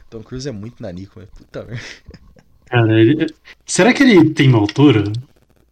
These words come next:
Speaker 1: Cara, eu não sei. Eu sei que se eu ficar do lado dele ia ser engraçado. Tipo, ele sempre tenta, tenta
Speaker 2: É, o Tom Cruise tem uma altura, pô. Um e setenta.
Speaker 1: Um e setenta. Eu sei que a Kelly McGee, que é o ro-,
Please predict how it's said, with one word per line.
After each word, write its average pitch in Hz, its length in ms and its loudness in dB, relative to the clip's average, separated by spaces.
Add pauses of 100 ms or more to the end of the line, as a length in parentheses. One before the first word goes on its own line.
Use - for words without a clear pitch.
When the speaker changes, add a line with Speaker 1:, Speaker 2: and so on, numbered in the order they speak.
(420)
Speaker 1:
Cara, 87 320 -20
eu 78 160 -20
não 98 280 -20
sei. 92 280 -20
Eu 101 60 -18
sei 120 220 -18
que 156 220 -20
se - 260 -18
eu 156 80 -12
ficar 175 380 -16
do 135 80 -18
lado 127 280 -14
dele 110 300 -14
ia 143 60 -10
ser 143 180 -18
engraçado. 135 640 -20 (1300)
Tipo, - 280 -20
ele 120 180 -14
sempre 160 320 -14
tenta, 160 420 -14
tenta 139 200 -4
Speaker 2:
É, 151 120 4
o 139 220 4
Tom 156 180 4
Cruise 170 220 4
tem 208 100 2
uma 220 120 4
altura, 160 360 4
pô. - 220 -8 (220)
Um 147 80 0
e 151 40 2
setenta. 143 540 0 (380)
Speaker 1:
Um 120 60 -20
e 135 40 -20
setenta. 104 560 -18
Eu 107 120 -16
sei 143 160 -16
que 165 120 -16
a 151 40 -14
Kelly 151 280 -14
McGee, 151 580 -14
que 123 160 -16
é 92 180 -12
o 80 160 -18
ro-, 85 540 -18